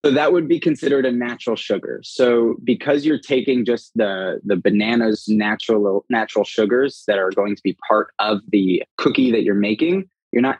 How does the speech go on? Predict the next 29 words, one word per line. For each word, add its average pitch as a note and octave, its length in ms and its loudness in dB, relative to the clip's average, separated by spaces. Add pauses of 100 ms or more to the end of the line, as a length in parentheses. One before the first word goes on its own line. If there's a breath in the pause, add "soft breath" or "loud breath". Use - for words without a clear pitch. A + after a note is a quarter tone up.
(120)
adding A#2+ 480 -2
any A2+ 300 -2
other G2+ 240 -2
sugars C3+ 680 -2 (180)
to - 120 -2
be G#2+ 300 0 (220)
put - 320 -2
into A2+ 360 0
that G2 240 -2
product. - 520 -6 (340 loud breath)
Now, A#2 140 2
let's C#3 220 -2
say, C#3 220 0
for C3 100 0
instance, A#2+ 600 -2 (120)
uh, A2 240 0
you A2 440 0
also A#2+ 420 0
add A2 220 -4
sugar A2+ 440 0
on G2 140 -6 (100)
top - 220 -2
of A#2+ 60 0
the A2 60 2
banana G2+ 540 -2
into B2 280 0
the G#2 80 0
cookie G#2+ 360 -2
batter C#3 460 -2